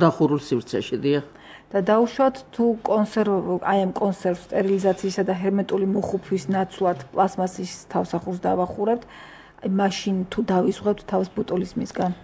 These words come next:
Speaker 1: მაგისგან დავიზღვევთ თავს, ნუ, მაშინ იმ შემთხვევაში, პრო-, თვითონ ნედლ-, პროდუქტი გაფუჭდება.
Speaker 2: დიახ.
Speaker 1: ე, პროდუქტს ვერ შეინახავთ. თუ მაცივარში დადგავთ, მაცივარში გარკვეული დროით შეინახება.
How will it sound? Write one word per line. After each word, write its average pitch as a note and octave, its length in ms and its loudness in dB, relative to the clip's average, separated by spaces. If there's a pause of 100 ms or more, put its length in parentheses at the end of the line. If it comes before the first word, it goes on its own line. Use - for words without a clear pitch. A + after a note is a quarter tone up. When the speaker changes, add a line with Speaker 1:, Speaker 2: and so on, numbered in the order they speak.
(160)
Speaker 1:
მაგისგან G3+ 500 4
დავიზღვევთ C3 540 2
თავს, C3+ 240 0
ნუ, D#3+ 80 0 (100)
მაშინ E3+ 380 2
იმ F3+ 100 4
შემთხვევაში, G3 560 0 (380)
პრო-, D#3+ 160 2
თვითონ G3 260 6 (300)
ნედლ-, E3+ 320 8 (160)
პროდუქტი F3+ 400 4
გაფუჭდება. A2+ 720 0 (640)
Speaker 2:
დიახ. D#3+ 240 -8
Speaker 1:
ე, C#3+ 180 -10 (220)
პროდუქტს D#3+ 480 0
ვერ C3 160 6
შეინახავთ. G#2+ 640 -2 (1040)
თუ F3 80 2
მაცივარში E3+ 640 4
დადგავთ, E3 460 0 (420)
მაცივარში E3 480 4
გარკვეული E3 480 4
დროით F#3 320 4
შეინახება. A#2 680 -2